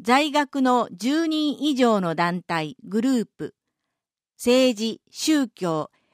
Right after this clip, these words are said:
営利を目的とした催しは除く。申し込み、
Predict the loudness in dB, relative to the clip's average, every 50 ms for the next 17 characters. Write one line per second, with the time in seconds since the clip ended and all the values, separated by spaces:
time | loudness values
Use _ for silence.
0 | _ _ -4 -2 0 0 0 0 2 2 2 0 0 0 -2 -2 -4 -4 -4 -4
1 | -4 -4 -4 -6 -4 -4 -4 -4 -4 -4 -2 0 2 2 2 2 2 0 0 -2
2 | -4 -6 -4 -2 -2 -4 -4 -8 -6 -4 -4 -2 0 -2 -2 -2 _ -12 -12 -12
3 | -12 -12 _ _ _ _ _ _ _ _ _ _ _ _ _ _ _ _ _ _
4 | _ _ _ _ _ _ 0 4 4 4 4 2 0 -2 0 0 2 2 0 -2
5 | -4